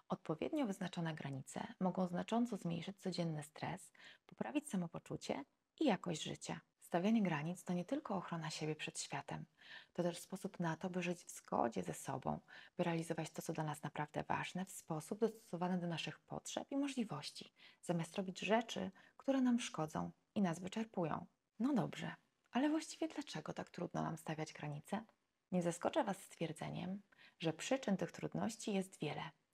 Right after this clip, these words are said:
i dla każdego z nas mogą być one różne. Zastanówcie się przez chwilę nad tym, jak zazwyczaj czujecie się, kiedy zaczynacie stawiać granice. Miło, przyjemnie,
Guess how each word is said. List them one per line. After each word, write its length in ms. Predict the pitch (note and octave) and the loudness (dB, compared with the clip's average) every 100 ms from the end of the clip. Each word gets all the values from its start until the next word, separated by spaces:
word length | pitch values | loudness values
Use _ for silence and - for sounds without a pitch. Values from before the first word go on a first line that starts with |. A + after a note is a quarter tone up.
| _ | _
i 60 | F#3+ | 2
dla 120 | F#3 | 2
każdego 480 | F#3 E3+ F3 A3 B3 | 0 0 0 2 2
z 60 | |
nas 380 | F#3 E3 F#3+ - | 2 0 -2 -2
mogą 280 | F3 E3 F3+ | 0 2 2
być 160 | F#3 G3+ | 2 2
one 140 | A3 | 4
różne. 380 | A3 - F3 E3+ - _ _ _ _ - - | 4 2 -4 -6 -12 _ _ _ _ -14 -4
Zastanówcie 500 | E3+ - G#3 D#4 F4 | 0 4 4 4 2
się 100 | A3+ | 0
przez 200 | G3+ F3+ | -4 -6
chwilę 300 | - E3+ D#3 | -4 -2 -2
nad 260 | D3 D3 | -2 -8
tym, 220 | - - A#3+ | -6 -4 -2
jak 280 | E3+ A#3+ B3+ | 2 4 4
zazwyczaj 400 | F#3 F3 - E3+ | 2 2 -2 -4
czujecie 400 | - D3 C#3 D#3 | -4 -4 -4 -6
się, 220 | - C4 | -4 -4
kiedy 320 | - G4+ - | -6 -8 -4
zaczynacie 460 | A3 - D#3 D3+ E3 | -4 -2 -4 -4 -6
stawiać 340 | - E3 D#3+ | -6 -4 -4
granice. 500 | - D#3 D#3+ - - - _ _ _ _ _ - | -4 -6 -6 -6 -8 -8 _ _ _ _ _ 0
Miło, 360 | F3 E3+ F#3+ | 4 6 4
przyjemnie, 680 | A#3 - F#3+ E3 D#3+ E3 G3 | 2 0 0 2 0 -2 -2